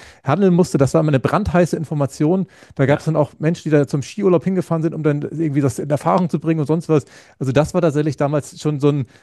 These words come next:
Speaker 1: so ein Frühindikator, um zu sagen, wie praktisch im Sommer irgendwie oder im nächsten Jahr die Preise sind.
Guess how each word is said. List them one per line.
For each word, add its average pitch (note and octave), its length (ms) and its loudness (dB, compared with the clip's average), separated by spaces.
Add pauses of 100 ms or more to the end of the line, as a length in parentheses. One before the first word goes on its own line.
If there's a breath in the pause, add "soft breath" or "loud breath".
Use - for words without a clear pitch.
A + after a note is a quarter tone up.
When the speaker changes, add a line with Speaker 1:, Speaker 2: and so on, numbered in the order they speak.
(100)
Speaker 1:
so C3+ 60 0
ein A#2 40 0
Frühindikator, F3+ 960 2
um D3 80 0
zu C#3 100 -2
sagen, C3+ 200 2 (320)
wie D3+ 140 -6
praktisch - 460 -2
im C#3 180 -4
Sommer D3+ 340 2
irgendwie C#3 460 -2
oder B2+ 140 0
im B2 60 0
nächsten C#3+ 260 -2
Jahr C3+ 80 -2
die A#2+ 120 -6
Preise C#3 380 0
sind. C#3 200 -2